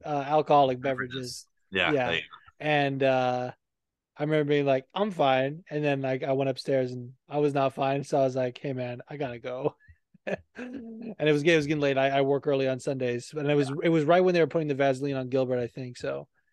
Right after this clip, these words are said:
Speaker 2: Yeah.
Speaker 1: wh-, wh-, how was this fight?
Speaker 2: It, it went exactly how you expected it to when you find out that Gilbert won. Um, the one thing I'll say about Gilbert is
Speaker 1: I love that he got the arm triangle. I told, remember I said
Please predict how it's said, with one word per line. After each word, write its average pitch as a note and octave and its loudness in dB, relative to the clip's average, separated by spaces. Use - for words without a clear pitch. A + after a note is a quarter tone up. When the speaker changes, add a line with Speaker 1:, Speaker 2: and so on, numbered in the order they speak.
Speaker 2:
Yeah. E2+ 0
Speaker 1:
wh-, D3 -8
wh-, C#3 -8
how E3 6
was F#3 4
this F3+ -2
fight? C#3+ 0
Speaker 2:
It, C#3+ 2
it C3+ 2
went C3 0
exactly G#2+ 0
how G#2 0
you G2+ -2
expected G2+ -2
it G2+ 0
to G#2 0
when G2+ -2
you F#2+ -2
find F#2+ 0
out F#2 2
that F#2 -2
Gilbert F#2 0
won. F#2 -2
Um, E2+ -2
the B2+ 2
one B2+ 4
thing C#3 2
I'll C3 4
say B2 0
about A#2 2
Gilbert A2+ 0
is G#2+ -2
Speaker 1:
I D3 -2
love D3 4
that E3+ 4
he E3 2
got D3 4
the D3 0
arm C#3 -4
triangle. D3+ 2
I C#3+ 0
told, F3 -6
remember E3+ 4
I G3+ 8
said F3 2